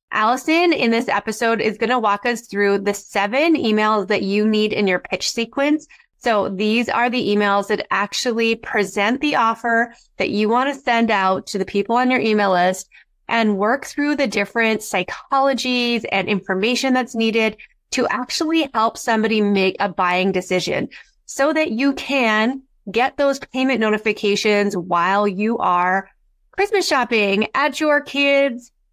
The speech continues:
holiday concerts, or at hockey games, or wherever you are that is not sitting behind your desk having sales calls. And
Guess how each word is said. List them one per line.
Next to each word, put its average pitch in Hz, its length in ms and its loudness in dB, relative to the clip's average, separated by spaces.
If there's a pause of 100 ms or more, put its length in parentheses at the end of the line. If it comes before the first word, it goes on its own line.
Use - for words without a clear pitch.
(200)
holiday 285 360 0
concerts, 254 720 0
or 226 200 2
at 220 220 0
hockey 277 320 -2
games, 233 340 0
or 208 160 0
wherever 226 380 -2
you 269 180 0
are 214 400 0 (360)
that 202 100 0
is 190 160 -2
not 214 320 0
sitting 214 240 0
behind 202 300 0
your 190 80 0
desk 190 280 -2 (160)
having 175 300 -4
sales 269 480 0
calls. 233 560 0 (500)
And 185 380 0